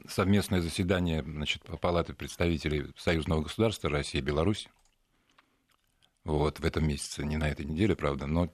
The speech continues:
тем не менее, там решался вопрос тоже, в том числе об участии, о совместном. Я думаю, что белорусы особенно здесь, а, не так важно даже личное представительство батьки, условно говоря, да,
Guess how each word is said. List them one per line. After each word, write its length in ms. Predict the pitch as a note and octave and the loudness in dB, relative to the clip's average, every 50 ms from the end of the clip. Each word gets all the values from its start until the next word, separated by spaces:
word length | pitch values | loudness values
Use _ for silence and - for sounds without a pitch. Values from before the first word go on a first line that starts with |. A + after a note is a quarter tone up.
| _ _ - | _ _ -4
тем 160 | - F2+ E2+ | 0 2 4
не 100 | E2 E2+ | 4 6
менее, 300 | F2+ F2+ F2 E2+ E2 D#2 | 6 4 4 4 2 2
там 200 | - - F2+ F2+ | 0 0 0 0
решался 360 | F2 - - F#2+ D#2+ - - | 0 0 0 0 -2 0 0
вопрос 320 | D#2+ E2 D2+ D#2 D#2+ D2 - | 0 0 0 0 -2 -4 -2
тоже, 220 | - E2 C#2+ C#2 | -4 -4 -4 -4
в 40 | - | -2
том 160 | - E2 D2 | -2 -2 -2
числе 260 | C#2 - - - D#2 D2+ | -2 -4 -2 0 0 0
об 80 | C#2+ | 0
участии, 440 | D2 - - E2 D2 - - - C#2+ | -2 0 0 0 -2 -2 -4 -4 -4
о 60 | C#2 | -4
совместном. 640 | - - E2+ E2 G2 G#2 - - F#2+ E2+ D#2 C#2+ - _ - - - - - _ - | 0 0 2 4 4 2 2 2 0 -2 -2 -2 -6 _ -20 -20 -20 -20 -14 _ 0
Я 100 | G#2 F#2+ | 0 2
думаю, 200 | G2 A2 G#2+ G#2+ | 4 4 4 4
что 160 | F#2+ - - F#2+ | 2 2 0 2
белорусы 460 | F2+ F#2+ F#2+ F#2+ G2+ F#2+ - - F2+ | 2 4 4 4 2 0 0 2 2
особенно 640 | E2+ E2 - - - G#2+ F#2 D#2+ E2 D#2+ D2 D2 C#2+ | 2 2 2 2 2 2 2 2 0 0 -2 -4 -6
здесь, 340 | C2 C2+ D2+ D2+ - - - - - - D#2+ E2 D#2+ _ _ A#2 _ _ _ _ _ - _ _ _ _ _ _ _ _ _ _ _ _ _ _ _ _ | -6 -6 -8 -8 -8 -10 -16 -20 -20 -20 -20 -20 -20 _ _ _ _ _ _ _ _ -20 _ _ _ _ _ _ _ _ _ _ _ _ _ _ _ _
а, 240 | - F#2 F#2 F2 F2 | 0 2 2 4 4
не 160 | F2 F#2+ G2 | 4 4 4
так 200 | F2+ - G#2+ - A2 | 4 2 0 2 2
важно 260 | A2 G#2 F2 F#2+ F#2 | 2 2 2 0 2
даже 240 | E2 F#2+ F#2 F#2 F2+ | 2 2 2 2 2
личное 320 | F#2 G2 - - G#2 F#2 | 2 2 4 4 2 2
представительство 600 | - - E2+ - - G#2 A2+ D3 C3+ - - F#2 | 2 -2 -4 0 2 4 4 4 2 0 -4 -2
батьки, 360 | D2+ D2 F2 - - - - | 0 0 0 0 -2 -6 -8
условно 440 | D2 C#2 - - D#2+ D2+ C#2 C#2 C#2 C2+ | -8 -6 -4 -2 -2 -2 -2 -4 -8 -8
говоря, 340 | C2+ C#2 C#2 C#2 C2+ C2+ | -8 -8 -8 -8 -8 -6
да, 240 | C#2+ D#2 E2 F2 E2 | 0 0 2 0 0